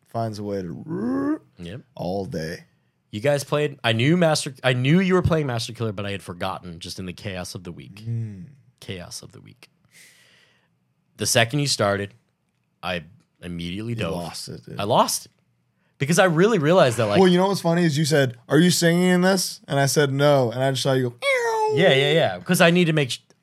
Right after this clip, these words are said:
Speaker 1: Yeah, he's
Speaker 2: Again,
Speaker 1: mic tech.
Speaker 2: I'm the mic tech.
Speaker 1: Yeah, yeah.
Speaker 2: Don't fucking forget it.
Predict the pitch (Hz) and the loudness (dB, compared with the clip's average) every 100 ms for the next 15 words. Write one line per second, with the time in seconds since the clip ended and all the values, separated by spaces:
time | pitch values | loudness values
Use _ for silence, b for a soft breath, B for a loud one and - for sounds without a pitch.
0 | _ 131 120 85 117 110 143 196 147 95 | _ -4 -4 -4 -4 0 4 4 4 0
1 | 120 92 - - 92 - - 147 160 175 | -2 -2 -2 -6 -6 -6 -6 -2 0 0
2 | 165 - 87 143 120 101 92 117 - 170 | -2 -4 -10 -6 -6 -4 -6 -8 -10 -12
3 | - 151 - 123 - 120 165 113 | -10 -14 -12 -14 -12 -10 -8 -10